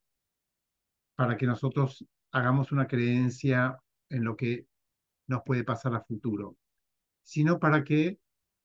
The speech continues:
eh, o, o lo que nos puede suceder después de la muerte, sino para que resucitemos en vida. Resucitar en vida, no en la muerte.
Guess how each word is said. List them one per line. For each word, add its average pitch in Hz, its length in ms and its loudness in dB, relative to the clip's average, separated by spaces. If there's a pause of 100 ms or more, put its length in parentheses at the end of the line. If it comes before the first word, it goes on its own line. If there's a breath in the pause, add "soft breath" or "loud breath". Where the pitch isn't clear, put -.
(320)
eh, 131 160 -2
o, 131 80 -4
o 135 280 0
lo 123 120 2
que 131 80 0
nos 127 140 2
puede 151 180 4
suceder 127 460 0
después 113 340 -2
de 107 80 -4
la 110 120 -4
muerte, 101 420 -8 (280)
sino 170 340 2
para 156 200 4
que 143 140 4
resucitemos 143 920 0 (100)
en 113 320 0
vida. 98 460 -4 (1400)
Resucitar 143 840 0 (380)
en 110 260 -4
vida, 95 400 -6 (520)
no 135 400 2 (120)
en 107 140 -6
la 101 100 -6
muerte. 98 560 -12